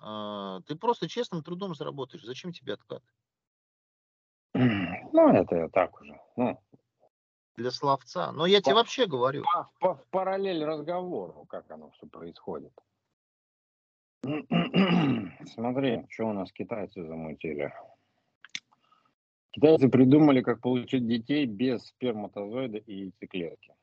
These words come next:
Speaker 1: М, понятно.
Speaker 2: Приехали. <laughs>
Speaker 1: Да.
Speaker 2: В общем, я не буду читать эту статью. Смысл
Speaker 1: Не
Speaker 2: в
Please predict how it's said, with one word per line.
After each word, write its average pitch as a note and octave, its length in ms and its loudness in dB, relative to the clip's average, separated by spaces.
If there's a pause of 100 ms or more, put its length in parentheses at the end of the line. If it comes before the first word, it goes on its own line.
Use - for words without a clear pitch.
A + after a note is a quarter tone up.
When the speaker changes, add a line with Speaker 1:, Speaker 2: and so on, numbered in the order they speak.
(800)
Speaker 1:
М, F2+ 340 -10 (260)
понятно. G2 180 -10
Speaker 2:
Приехали. F#2 480 -4 (160)
<laughs> - 1400 0
Speaker 1:
Да. F#2+ 300 -4 (1200)
Speaker 2:
В C3 80 -8
общем, C#3 600 -8 (1300)
я D#3 140 -10
не D3+ 80 -6
буду G2+ 300 -10
читать - 340 -8
эту F#2+ 200 -6
статью. E3 360 0
Смысл G#3 340 -2
Speaker 1:
Не A#2+ 100 0
Speaker 2:
в C3+ 60 -4